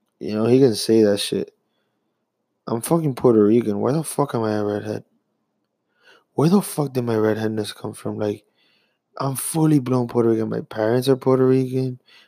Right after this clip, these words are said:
Well, my, my dad is Puerto Rican. My grandfather from my dad's side and grandmother are Puerto Rican.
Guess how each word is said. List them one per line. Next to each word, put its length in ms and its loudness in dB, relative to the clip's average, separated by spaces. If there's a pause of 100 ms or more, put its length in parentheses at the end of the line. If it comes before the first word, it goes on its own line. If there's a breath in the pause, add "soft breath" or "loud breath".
(140 soft breath)
Well, 140 2
my, 140 2 (120)
my 220 -4
dad 320 0
is 100 0
Puerto 320 0
Rican. 520 0 (880)
My 100 -8
grandfather 680 0
from 160 -4
my 100 0
dad's 380 0
side 180 0
and 180 -2
grandmother 580 0
are 60 0
Puerto 300 0
Rican. 480 -2